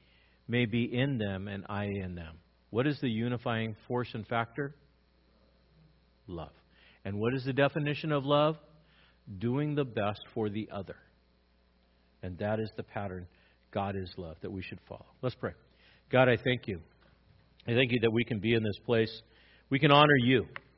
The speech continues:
Lord, I know that, uh, for us, it's tough being in this world. We got things coming at us from work and, and our, our, our kids' schools and our neighborhoods and politics and all of these different things.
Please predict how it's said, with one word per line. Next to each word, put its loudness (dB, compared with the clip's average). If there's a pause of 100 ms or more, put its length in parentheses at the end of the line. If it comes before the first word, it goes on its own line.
(600)
Lord, 8
I 12
know 8
that, 6
uh, 2 (200)
for 8
us, 8 (1400)
it's 2 (120)
tough 4
being -2
in -12
this -18
world. -16 (1400)
We 6
got 10
things 4
coming 2
at 6
us 4
from -4
work 0
and, -8 (640)
and -6 (380)
our, -12
our, -8
our -6
kids' 2
schools 6
and 2
our -2
neighborhoods 4
and -4
politics 4
and -6
all 8
of 0
these 0
different 0
things. -4